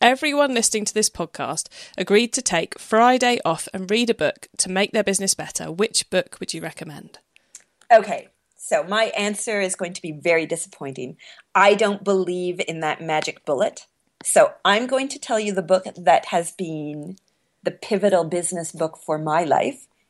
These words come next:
Speaker 2: And it's The Innovator's Dilemma by Clayton M. Christensen. And I'm not citing some sort of obscure book. Obviously, many people have read this book. But since I'm dealing with disruptive technology for the past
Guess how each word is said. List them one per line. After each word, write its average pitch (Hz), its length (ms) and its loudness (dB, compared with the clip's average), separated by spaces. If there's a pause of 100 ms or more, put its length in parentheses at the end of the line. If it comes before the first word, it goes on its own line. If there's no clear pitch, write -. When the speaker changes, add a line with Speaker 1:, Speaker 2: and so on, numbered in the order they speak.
(140)
Speaker 2:
And 175 200 4
it's - 220 2
The 185 120 2
Innovator's 165 540 4
Dilemma 165 680 0
by 160 160 0
Clayton 165 380 2
M. 156 160 0
Christensen. 185 760 -2 (440)
And 170 160 6
I'm 170 120 6
not 170 240 4
citing 156 360 0
some 156 200 -2
sort 147 180 -4
of 143 100 -10
obscure 143 420 -4
book. - 340 -4
Obviously, 151 460 0
many 156 400 -2
people 147 340 -4
have 135 200 -4
read 131 240 0
this 233 160 0
book. - 320 0 (420)
But 190 160 6
since 202 300 4 (100)
I'm 202 260 6
dealing 190 380 4
with 175 220 -2
disruptive 165 580 2
technology 160 680 -2
for 156 200 -2
the 139 80 -2
past - 560 -2